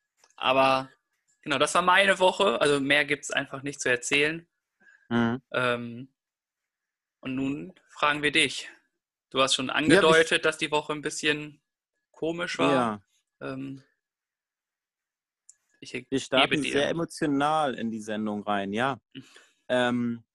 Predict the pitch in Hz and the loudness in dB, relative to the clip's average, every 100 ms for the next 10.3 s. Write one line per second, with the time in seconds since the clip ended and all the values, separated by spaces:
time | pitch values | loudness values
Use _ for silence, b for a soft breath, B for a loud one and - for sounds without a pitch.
0 | - 151 151 175 165 160 139 135 185 - | -16 -12 -4 0 0 0 -6 -4 -6 -2
1 | 135 - - 120 127 127 123 120 156 135 | -4 -4 -4 -2 -2 -6 -4 -2 -2 -4
2 | - 131 120 113 117 117 113 - 113 107 | -6 -6 -4 -4 -4 -4 -6 -4 -4 -4
3 | - 147 - - _ _ _ _ _ _ | -2 -4 -4 -20 _ _ _ _ _ _
4 | 127 123 117 117 101 104 104 104 104 104 | 0 2 2 0 -2 -2 -2 -2 -4 -2
5 | 104 104 98 - 131 123 117 117 - 117 | 0 0 -2 -2 0 2 2 0 -4 -2
6 | 117 110 113 107 120 120 120 113 107 135 | -2 -2 -4 0 -2 0 -6 -6 0 2
7 | - 139 - 143 131 117 113 113 - - | 2 0 2 2 2 2 2 2 -2 -18
8 | b b b b - 135 135 117 147 127 | b b b b 2 2 2 0 0 2
9 | 113 113 135 143 113 117 117 139 147 147 | 0 0 -2 -2 0 2 2 0 0 0
10 | 156 185 | 0 -2